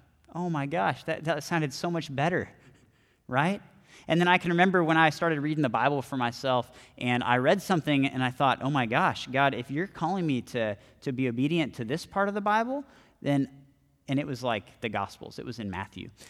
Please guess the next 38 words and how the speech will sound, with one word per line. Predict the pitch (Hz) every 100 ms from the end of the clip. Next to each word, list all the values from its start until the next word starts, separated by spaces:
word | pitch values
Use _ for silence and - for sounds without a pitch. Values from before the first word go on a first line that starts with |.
| - -
uh, | 117 101 - - _ -
"I | 220
don't | 233
know | 143 151
if | 165
I'm | 147
gonna | 175 170
be | 160
able | 170 160
to | 135
do | 151 320
that. | 339 101 82
I | 143
just | 208 285
don't | - 208 214
know | 190 208
if | 147 147 160
I'm | 151
good | 139 190
enough." | 311 160 110 123 - - _
And | 123
I | 120
realized | 110 135 120 107
my | 110
need | 101 120 127
for | 110
God's | 104 95 95 -
grace. | - 143 - - - - _ _ _ _ _ _ _ _ _
And | 135
in | 135 131 147
all | 202 247
of | 147
those | 101 90
places, | - 95 90 - 85
God | - 117 147
was | 131 -
saving | 196 254 127
me. | - 69